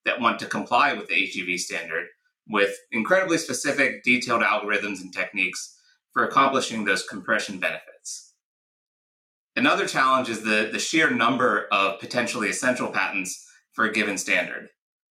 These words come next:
And I gave the example of H E V C just now. Standard essential patents for H E V C are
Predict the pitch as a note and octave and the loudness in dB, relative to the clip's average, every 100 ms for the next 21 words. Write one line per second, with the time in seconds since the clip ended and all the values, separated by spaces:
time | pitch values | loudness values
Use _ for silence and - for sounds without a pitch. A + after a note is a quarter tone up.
0 | _ G2+ G2+ G2+ G#2 C3+ C3+ C3+ A2+ A#2 | _ 0 0 0 0 2 2 0 0 2
1 | A#2+ A#2 A2 G#2 G2+ G#2+ G2 F#2 D#3+ C#3+ | 0 0 0 0 0 -4 -4 -2 0 0
2 | A2+ - G#2+ G2 F2+ - _ _ _ _ | 0 0 2 2 0 -6 _ _ _ _
3 | _ _ _ _ - - D#3 F3+ D#3 D#3+ | _ _ _ _ -12 -2 0 2 0 0
4 | C3+ C#3 C3+ B2+ C3 A#2+ - B2 A#2 A2 | -2 -2 0 0 0 -4 -2 0 2 0
5 | A2+ G#2+ G#2 D#3 D3 A#2 G#2 | -2 -2 -2 2 4 4 2